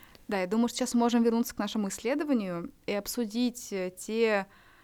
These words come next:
виды материалов и упаковки, которые, как мы выяснили, невозможно сдать на переработку в России в целом, и поэтому лучше от них отказываться, чтобы потом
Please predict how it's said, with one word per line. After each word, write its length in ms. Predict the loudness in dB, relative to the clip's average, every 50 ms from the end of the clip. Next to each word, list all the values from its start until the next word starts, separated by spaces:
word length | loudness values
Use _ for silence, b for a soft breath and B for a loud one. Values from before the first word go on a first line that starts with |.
| b b b -6
виды 360 | 0 4 4 4 4 4 0
материалов 600 | 0 0 -2 -4 -2 2 4 4 4 4 2 -2
и 60 | -6
упаковки, 640 | -4 -6 -8 -6 -2 0 2 2 2 0 -2 -6 -4
которые, 340 | -4 -2 -2 0 0 0 2
как 200 | 2 2 2 2
мы 140 | -2 -2
выяснили, 540 | -2 0 0 0 0 2 2 2 2 2 0
невозможно 720 | 0 0 2 2 2 2 2 0 0 -2 -4 -4 -4 -6 -8
сдать 300 | -8 -6 -6 -6 -6 -8
на 80 | -10 -10
переработку 680 | -8 -8 -8 -6 -6 -2 0 0 0 -2 -4 -10 -8
в 60 | -6
России 320 | -6 -6 -8 -8 -10 -10 -10
в 100 | -10 -10
целом, 460 | -6 -2 0 2 2 2 2 0 -2
и 60 | -4
поэтому 500 | -6 -4 -2 -2 -2 -2 -2 -2 -4 -4
лучше 300 | -4 -4 -6 -6 -4 -4
от 140 | -4 -4 -4
них 140 | -6 -6 -6
отказываться, 680 | -8 -6 -2 0 0 0 0 0 -2 -4 -4 -8 -12
чтобы 240 | -14 -12 -12 -12 -10 -10
потом 360 | -10 -6 -2 0 2 2